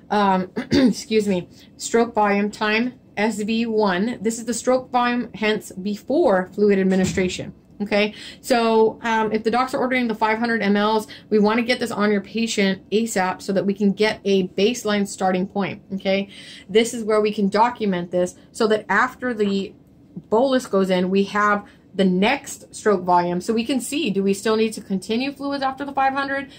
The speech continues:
Do we need to stop? So I'm gonna show you how we can get to that, okay? So here,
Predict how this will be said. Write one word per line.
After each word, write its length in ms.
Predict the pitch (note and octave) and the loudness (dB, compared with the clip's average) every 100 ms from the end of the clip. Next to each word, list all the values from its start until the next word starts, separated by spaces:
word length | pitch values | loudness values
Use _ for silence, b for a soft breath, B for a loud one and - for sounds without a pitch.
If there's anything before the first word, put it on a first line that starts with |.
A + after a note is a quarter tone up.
| B | B
Do 100 | - | -4
we 80 | F#3+ | -2
need 140 | F3+ F3 | 0 -4
to 80 | |
stop? 500 | E3 - A#3+ B3 A#3+ B B | -6 0 4 4 2 B B
So 120 | - | -4
I'm 40 | A3 | -2
gonna 120 | B3 | 0
show 140 | B3 | 0
you 140 | C4 B3+ | 0 0
how 120 | A#3 | 0
we 80 | A3 | 0
can 100 | G#3 | 0
get 200 | G3 G3 | -2 -4
to 60 | F#3+ | 0
that, 240 | F3 - | 0 0
okay? 380 | F#3+ G3+ G3+ G#3 - - - - - - - | -6 -4 -4 -4 -14 -20 -20 -20 -20 -20 -6
So 160 | A#3+ | -4
here, 500 | A#3 F4 E4 C4+ C#4 | -4 -2 2 2 -2